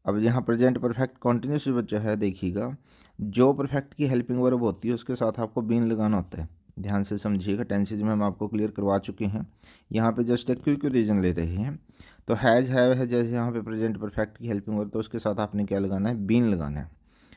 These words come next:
Remember one thing। ओके, चलिएगा नेक्स्ट देखते हैं बच्चों। ये है बच्चों पास्ट टेंस, जैसे मैंने अभी आपको बताया फर्स्ट फॉर्म की जगह क्या हो जाएगा बच्चों, सेकंड फॉर्म। is, are, am की जगह क्या हो जाएगा, was, were।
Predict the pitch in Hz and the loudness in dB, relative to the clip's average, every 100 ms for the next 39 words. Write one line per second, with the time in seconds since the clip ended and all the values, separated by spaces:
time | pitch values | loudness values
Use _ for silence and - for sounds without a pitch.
0 | _ 98 101 101 92 87 80 - - - | _ 0 2 2 2 0 -2 -8 -12 -8
1 | 101 180 - _ _ _ _ - 110 98 | -4 -2 -4 _ _ _ _ -2 2 2
2 | 90 87 - 117 104 - 110 110 117 110 | 2 0 -4 -2 0 0 -2 -2 -2 -2
3 | 113 131 - _ _ _ _ 117 143 143 | -2 -4 -8 _ _ _ _ 0 2 2
4 | 147 135 127 110 - 92 85 92 107 113 | 0 2 4 2 0 -4 -2 -2 -2 0
5 | 113 113 113 120 110 117 107 101 107 120 | 0 0 2 0 0 -4 0 0 0 -2
6 | - _ - - _ _ 120 131 - 131 | -8 _ -20 -20 _ _ 2 2 2 2
7 | 123 127 131 131 127 120 117 113 104 95 | 2 2 2 0 2 4 4 2 0 -4
8 | 92 92 110 120 - 127 131 135 _ _ | -2 -2 -2 -4 -2 -4 -4 -10 _ _
9 | 104 104 113 113 117 117 120 120 110 117 | -4 2 4 4 2 0 0 0 0 0
10 | 101 92 87 92 98 107 123 | 0 -2 -2 -2 -2 2 2